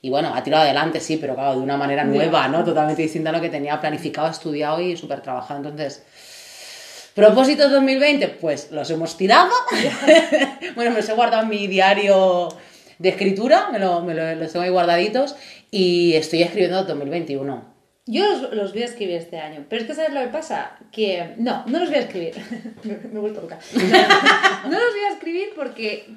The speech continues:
Speaker 2: quiero, em, disfrutar de la hoja en blanco.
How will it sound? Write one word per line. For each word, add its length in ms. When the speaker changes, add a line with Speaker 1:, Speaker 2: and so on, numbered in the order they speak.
Speaker 2:
quiero, 420
em, 1120
disfrutar 560
de 60
la 100
hoja 140
en 80
blanco. 360